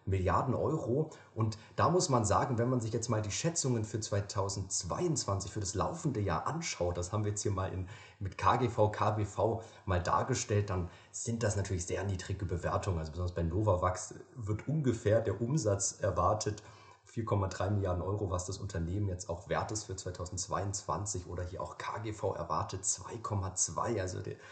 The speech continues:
der jetzige Gewinn über zwei Milliarden Dollar für zweitausendzweiundzwanzig erwartet. Bei BioNTech, Moderna auch sehr niedrige Bewertungen, aber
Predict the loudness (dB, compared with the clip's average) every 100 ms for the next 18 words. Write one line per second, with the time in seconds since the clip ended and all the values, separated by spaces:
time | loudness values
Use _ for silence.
0 | -18 -8 -2 2 2 2 0 0 0 0
1 | 2 2 0 -4 -20 -8 0 2 0 -2
2 | 0 0 0 0 0 -2 -2 -2 0 -2
3 | -4 -8 -6 -8 -6 -8 -8 -6 -4 -4
4 | -6 -6 -6 -8 -4 -2 -2 -2 -6 -10
5 | -20 _ _ _ _ -4 0 2 2 2
6 | 2 -2 -2 -4 -2 -2 0 0 0 -2
7 | -2 -10 -20 -14 -4 2 2 2 0 0
8 | -2 -2 -2 0 0 -2 -2 -2 2 0
9 | -2 -10 -12 6 6 10 8 8